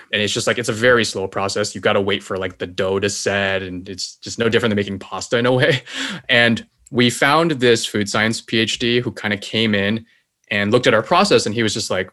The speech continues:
"Wait a second, guys, you guys are really overcomplicating this. Like, every formulation, you guys seem to be tweaking, like, two to three variables instead of just one. Like, how can you isolate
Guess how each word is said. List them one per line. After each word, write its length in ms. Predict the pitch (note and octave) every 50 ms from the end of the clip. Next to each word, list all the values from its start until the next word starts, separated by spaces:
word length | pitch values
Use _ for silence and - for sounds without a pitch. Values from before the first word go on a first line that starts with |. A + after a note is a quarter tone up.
| _ _ _
"Wait 80 | - C3+
a 40 | A#2
second, 200 | G#2 A#2+ G2+ G2+
guys, 240 | G#2+ G#2+ G2+ G2 F#2+
you 80 | A2+ A2+
guys 280 | B2+ B2+ B2 A#2 G2+
are 280 | A2 G2+ F#2+ F#2+ G2 - _ _ _
really 480 | - G#2+ A2 A#2 C3+ C#3+ C#3 C#3 B2+ C3
overcomplicating 840 | - A#2+ G2+ F#2+ F2 - A#2 G2+ G2 - - - A#2 A#2 A#2 A2+
this. 280 | A2+ A#2 A2+ A#2 A2+ -
Like, 160 | F#2+ F#2 - _ _ _ _ _ _ -
every 240 | C#3 C#3 C3 D3
formulation, 540 | C3+ C3+ - C3 B2 A#2 A2+ A2+ A2 - A#2
you 80 | G#2+ G2+
guys 180 | A2+ A2 A2
seem 160 | - - A#2+ A2
to 80 | G#2+
be 140 | G2+ G#2 G2
tweaking, 480 | G2+ - - A2+ G#2 - G#2+ G#2 G#2 G#2
like, 220 | G2+ G2 - - _ _
two 300 | - - - - C3 B2
to 80 | A#2 G#2+
three 300 | G2 - G#2+ G#2 G#2+ G#2+
variables 580 | G2+ A2 G#2+ G#2+ A2 A2 G#2 A2+ A2+ A2+ G#2+ -
instead 200 | G2+ G2 - G2
of 60 | F2+
just 220 | F#2 F#2+ - -
one. 300 | G#2+ G#2 G#2 G2+ G#2+ A#2+
Like, 160 | A2 G2+ G2+
how 200 | - - - A2+
can 160 | A2 - B2+ A2
you 140 | G#2 G#2
isolate 560 | - - F#2+ F#2 - A2 G#2 G2+ G2+ G#2 G2+